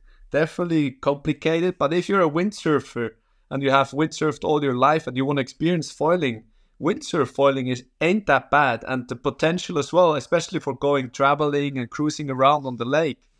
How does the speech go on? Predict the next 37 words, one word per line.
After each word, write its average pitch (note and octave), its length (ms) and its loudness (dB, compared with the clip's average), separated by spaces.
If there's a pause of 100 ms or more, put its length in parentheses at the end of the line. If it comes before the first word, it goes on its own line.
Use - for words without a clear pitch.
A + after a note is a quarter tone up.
(240)
You're A#2+ 180 0
hooked D3 260 -2
in, C#3 120 -2
in B2 120 -2
your A#2+ 160 -2
harness, E3 560 2
and B2 120 -4
it C3 120 -6
feels A#3 260 0
like C#3+ 200 0
windsurfing, D3 580 -2
but B2+ 160 -2
you're B2 80 0
floating, C#3+ 640 0
flying C#3 400 2
over B2+ 220 -4
the B2 200 -2
air. B2+ 200 2 (480)
So, A2+ 160 0
like, A2+ 240 2
you're G#2+ 180 0 (920)
hover-, F#3+ 420 4
hoverboarding D3+ 840 2
over B2 240 0
the A#2+ 200 -4
air. A#2 140 2
So C3+ 420 0 (640)
I'm, D3+ 540 0
I'm D#3 160 0
always F3 360 4
recommending D3 680 0
anybody C#3 520 2
out B2+ 220 2
there - 100 -6
also - 380 -4
to - 180 -4
give - 300 -4